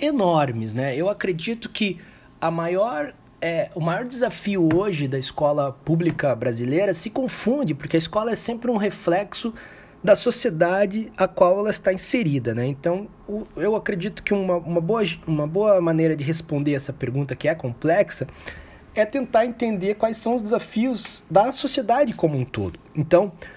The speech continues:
eu penso que o Brasil vive um, um cenário muito, é, promissor em vários aspectos do ponto de vista dos avanços democráticos, né? Então,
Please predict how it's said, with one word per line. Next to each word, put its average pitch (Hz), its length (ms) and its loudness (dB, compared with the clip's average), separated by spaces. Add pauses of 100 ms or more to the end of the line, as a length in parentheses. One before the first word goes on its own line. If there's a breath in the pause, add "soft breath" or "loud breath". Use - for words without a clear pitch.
(280 loud breath)
eu 165 100 2
penso 214 320 -2
que - 100 -6
o 196 40 -2
Brasil 180 680 0
vive 165 280 -2
um, 151 640 0
um 127 60 -4
cenário 143 680 0
muito, 180 760 0 (160)
é, 123 400 -4 (200)
promissor 185 720 4 (400 loud breath)
em 160 100 6
vários 196 420 4
aspectos - 720 0 (280 loud breath)
do 165 120 4
ponto 185 340 -2
de 165 100 -4
vista 185 560 0
dos 170 220 -2
avanços 180 480 0
democráticos, 147 880 -2
né? 117 140 -2
Então, 151 380 2